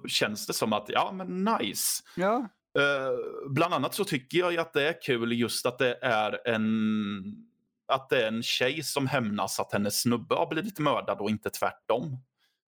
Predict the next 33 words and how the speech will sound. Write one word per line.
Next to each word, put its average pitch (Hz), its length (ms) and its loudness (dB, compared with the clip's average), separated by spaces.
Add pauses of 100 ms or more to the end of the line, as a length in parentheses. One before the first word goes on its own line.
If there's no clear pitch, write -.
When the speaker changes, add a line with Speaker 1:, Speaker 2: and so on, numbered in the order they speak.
(520)
Speaker 1:
Det 127 100 0
var, 107 280 -4 (720)
uppskattade 104 580 0
jag 98 80 4
väldigt 90 280 -2
mycket. - 420 -2
Speaker 2:
Ja. 180 300 0 (500)
Speaker 1:
Och 139 80 4
jag 127 100 2
uppskattade 117 600 -2
att, - 280 -12
eh, 113 80 -6 (200)
just 127 360 0
för 127 80 2
att 117 120 0
det 131 80 4
är 113 40 2
en, 107 140 -2
eh, 113 300 0 (100)
hämndfilm 110 1000 0
med 107 100 2
en 107 380 -4
dam 104 380 2
utan 104 300 -2
att 104 140 -4
det 107 160 4
är, 95 320 2 (120)
eh, 87 60 -2 (400)
rape 113 440 0
revenge. 98 360 -2 (320)
Speaker 2:
Tack. 123 200 -2 (400)
Ja. 123 220 -8
Speaker 1:
Ja. 90 260 0